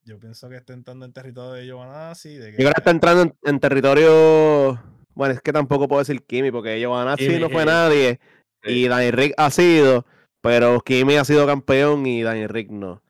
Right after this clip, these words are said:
Speaker 1: Exacto.
Speaker 3: Exacto.
Speaker 2: So, yo creo que está en between ahí, el
Speaker 3: Sí.
Speaker 2: que pudo haber sido, pero no fue.
Speaker 1: El próximo N P C,
Speaker 3: Sí.
Speaker 1: yo creo que <laughs> se, se va con, pero, eh,
Speaker 2: <laughs>
Speaker 1: pro-, props, yo creo que, que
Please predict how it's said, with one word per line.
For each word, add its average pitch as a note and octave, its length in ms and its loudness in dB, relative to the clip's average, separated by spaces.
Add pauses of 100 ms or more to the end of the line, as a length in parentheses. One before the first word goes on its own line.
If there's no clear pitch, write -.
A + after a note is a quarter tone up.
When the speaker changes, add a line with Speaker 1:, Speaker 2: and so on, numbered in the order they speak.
Speaker 1:
Exacto. A2+ 240 -16
Speaker 3:
Exacto. G2 360 -8
Speaker 2:
So, A2 340 0
yo A2+ 120 2
creo C#3 140 2
que D#3 100 4
está D#3 220 0
en D#3 160 0
between B2+ 380 0
ahí, G#2+ 380 -2
el G#2+ 240 -4
Speaker 3:
Sí. - 60 -20
Speaker 2:
que A2 320 -4
pudo C#3+ 280 0
haber D#3 160 0
sido, D#3+ 320 0
pero C3 180 0
no C3+ 100 -2
fue. G2 380 -6
Speaker 1:
El C#3 220 -20
próximo F3+ 400 -14
N F3+ 120 -12
P E3 140 -14
C, E3+ 220 -12
Speaker 3:
Sí. C#3+ 80 -18
Speaker 1:
yo C3 120 -16
creo C#3 200 -16
que C3+ 380 -18
<laughs> - 20 -20
se, - 120 -20 (520)
se A3 120 -4
va F#3+ 120 -6
con, F#3+ 260 -14 (200)
pero, C4 300 -8 (400)
eh, - 240 -16 (100)
Speaker 2:
<laughs> E3+ 460 -6
Speaker 1:
pro-, - 40 -20
props, A3 360 -8
yo D#3+ 100 -14
creo E3+ 160 -12
que, F3+ 380 -12
que D3 500 -14